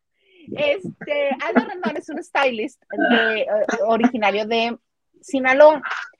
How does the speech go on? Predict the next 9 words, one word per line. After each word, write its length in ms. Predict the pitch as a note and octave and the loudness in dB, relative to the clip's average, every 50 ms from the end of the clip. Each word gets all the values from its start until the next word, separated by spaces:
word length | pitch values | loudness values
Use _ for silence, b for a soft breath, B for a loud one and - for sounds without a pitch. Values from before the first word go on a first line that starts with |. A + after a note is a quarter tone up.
| _ _ _ _ _ | _ _ _ _ _
Y 160 | A#3+ C4 B3+ | 0 2 2
él 100 | B3 C4+ | 2 2
empezó, 600 | C#4 C#4 - C#4 C#4 - - C#4+ B3+ B3 A#3 G#3 - A3 | -2 -2 -2 -2 -2 0 -2 -2 -2 0 -2 -4 -4 -2
lo 160 | A#3 A#3 A#3 | 0 0 0
apoyó 320 | A3 - G#3 G3 A3 A3+ | 0 -2 -4 -4 -4 -2
mucho 560 | A#3 A#3+ A#3 A3+ A3 - - C4 A#3+ A#3+ - - - - - | -2 -2 -4 -4 -6 -6 -6 -4 -4 -4 -6 -10 -16 -16 -10
esta 1040 | D#3+ G3 G3 G3+ G3 F#3+ F#3+ - - - - - G3 G3 F#3+ F#3+ F#3+ F#3 F#3 F#3 F#3 | -4 -2 -2 -2 -2 -4 -8 -10 -18 -14 -4 -2 0 2 2 2 0 0 -2 -4 -4
Montserrat 540 | F#3 F#3 F#3+ G3 G3+ G3+ A3 F#3+ F#3+ F#3+ - | -6 -4 -4 -4 -4 -2 0 -2 -2 0 0
Oliver. 320 | A3+ G#3+ G#3+ A3+ A3+ A3+ | -2 0 2 2 2 0